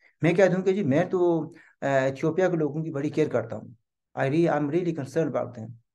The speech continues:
But what am I doing to alleviate their suffering? तो खाली ज़बानी बातें करने से कोई फ़ायदा नहीं है ना। I leave it at that। I hope, uh, I haven't been too harsh, लेकिन I mean a bitter, sentiments तो है ना,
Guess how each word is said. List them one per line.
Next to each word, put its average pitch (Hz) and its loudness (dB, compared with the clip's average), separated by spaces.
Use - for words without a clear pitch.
But 131 -6
what 190 2
am 160 2
I 160 2
doing 131 -4
to 156 0
alleviate 156 2
their 160 0
suffering? 127 -10
तो - -20
खाली 160 0
ज़बानी 170 2
बातें 170 0
करने 139 -4
से 143 -12
कोई - -10
फ़ायदा - -2
नहीं - -8
है - -8
ना। 214 -12
I 139 2
leave 233 2
it 233 2
at 165 4
that। 143 4
I 135 2
hope, 147 0
uh, 135 0
I 131 4
haven't 156 0
been 135 -4
too 185 0
harsh, 147 -2
लेकिन 139 -4
I 131 2
mean 139 -2
a 120 -2
bitter, 175 -2
sentiments 170 4
तो 151 -2
है 185 -4
ना, - -8